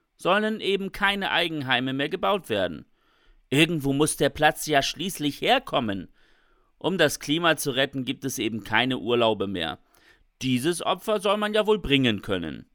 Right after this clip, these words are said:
Am Ende hat man selbst immer weniger. Und gerade die wohlhabende junge Klientel, die jetzt noch aus einem ökologischen Trend heraus die Grünen wählt, wird es am härtesten treffen,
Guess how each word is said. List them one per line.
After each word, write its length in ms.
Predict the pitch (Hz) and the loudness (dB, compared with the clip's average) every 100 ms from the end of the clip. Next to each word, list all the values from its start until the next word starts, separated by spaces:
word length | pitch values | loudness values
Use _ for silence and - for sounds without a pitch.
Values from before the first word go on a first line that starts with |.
| _ _ _ _ _ - | _ _ _ _ _ -4
Am 200 | 101 104 | -4 -2
Ende 380 | 117 151 165 123 | -4 -2 0 2
hat 180 | 135 - | 2 2
man 220 | 120 110 | -2 0
selbst 400 | 117 117 - - | 0 -2 -4 -8
immer 340 | 175 190 165 143 | -4 2 2 2
weniger. 520 | 143 120 95 65 - _ _ _ _ _ _ _ - | -2 -2 -4 -6 -8 _ _ _ _ _ _ _ -6
Und 160 | 180 180 | -4 0
gerade 420 | 170 180 202 185 | 2 6 4 4
die 200 | 170 139 | -4 -4
wohlhabende 760 | 143 247 285 180 190 190 175 | -2 -2 -2 2 2 2 0
junge 340 | 156 196 254 226 | 0 0 -2 -4
Klientel, 720 | - 135 110 104 101 92 85 - - - - _ - | -2 -2 -2 -4 -4 -4 -6 -12 -20 -20 -20 _ -12
die 120 | 139 | -4
jetzt 280 | 131 233 - | 2 2 2
noch 160 | 220 - | -2 0
aus 180 | 180 170 | -2 0
einem 260 | 170 165 - | 0 -2 -4
ökologischen 760 | 214 - 190 233 247 247 180 | -4 0 0 0 -2 -4 -4
Trend 380 | - 165 233 254 | -4 -4 -2 -2
heraus 340 | 226 180 170 | -2 0 0
die 160 | - 131 | -2 -8
Grünen 500 | 139 240 330 262 131 | -4 -4 -2 -2 -2
wählt, 400 | 110 101 87 - _ _ _ _ | -2 -2 -4 -12 _ _ _ _
wird 200 | 139 - | -4 -2
es 140 | 165 | -2
am 160 | 143 120 | -2 0
härtesten 580 | 110 135 233 107 - 160 | 2 2 2 -2 -10 -8
treffen, 520 | - 170 - 160 | -2 -2 -2 -8